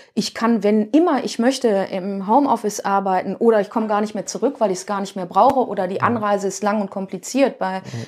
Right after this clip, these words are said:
Speaker 1: schwierigen infrastrukturellen, äh, Herausforderungen, wird's natürlich auch schwieriger, etwas, ähm, in diese Richtung auch herzustellen.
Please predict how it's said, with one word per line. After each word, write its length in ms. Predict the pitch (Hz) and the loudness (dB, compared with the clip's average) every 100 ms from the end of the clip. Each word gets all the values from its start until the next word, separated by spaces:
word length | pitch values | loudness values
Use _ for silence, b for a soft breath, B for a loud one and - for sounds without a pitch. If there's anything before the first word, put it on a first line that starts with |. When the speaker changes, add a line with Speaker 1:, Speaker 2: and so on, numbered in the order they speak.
| - | -8
Speaker 1:
schwierigen 500 | - 233 214 196 202 | 0 4 4 2 2
infrastrukturellen, 1400 | 214 214 - 202 190 190 - 208 208 196 196 196 196 190 | -2 -2 -2 0 0 -2 -2 -4 -2 -2 -2 -2 -2 -4
äh, 40 | |
Herausforderungen, 920 | 180 180 175 165 214 220 208 185 185 - B B B B B B B - | -6 -6 -4 -2 -2 -2 -6 -6 -8 -10 B B B B B B B -4
wird's 280 | 185 247 262 | 4 4 4
natürlich 380 | 240 - 233 220 | 2 4 4 4
auch 80 | |
schwieriger, 580 | 196 - 254 233 196 190 | 0 2 4 4 2 0
etwas, 460 | 196 190 185 - - | -2 -2 -2 -2 -4
ähm, 520 | - 190 190 185 190 - | -2 -2 0 0 -2 0
in 140 | 202 | 0
diese 240 | 202 202 196 | 2 4 4
Richtung 300 | 190 190 180 | 2 0 -2
auch 180 | 170 | -2
herzustellen. 920 | 190 185 - 240 - 226 226 247 294 | 0 0 0 -4 -2 -2 2 4 2